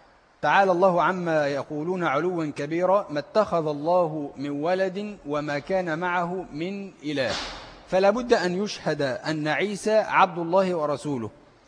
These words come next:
على علم ويقين بأنه مملوك لله خلقه من أنثى بلا ذكر،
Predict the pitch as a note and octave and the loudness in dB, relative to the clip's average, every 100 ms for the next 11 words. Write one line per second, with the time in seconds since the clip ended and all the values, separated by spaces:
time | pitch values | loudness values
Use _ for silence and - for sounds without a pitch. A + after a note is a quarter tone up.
0 | _ F#2 C3 C#3+ C#3 E3+ F#3 E3 D3 C#3+ | _ -2 0 2 0 -2 -4 -4 -2 -2
1 | C3+ C3+ F3+ E3 A#2 A2 G2+ B2 D3+ D#3+ | -4 -4 -4 -2 -4 -6 -6 -6 -2 -2
2 | D#3 C#3+ C#3+ D3+ G3 - D#3 C3+ C3+ D3+ | -2 -4 -4 -4 -4 -4 -6 -4 -2 0
3 | F3+ F#3+ - - - - - G3+ G#3+ E3 | 0 -2 -10 -20 -20 -8 2 4 4 0
4 | C#3 C#3 C3+ C3+ C#3 F3+ D#3 C#3+ - C#3 | -2 -2 -4 -6 -6 -4 -4 -6 -6 -6
5 | A#2+ A#2+ E3 D3+ C3 D#3 D3+ G3 | -4 -4 0 2 2 0 2 2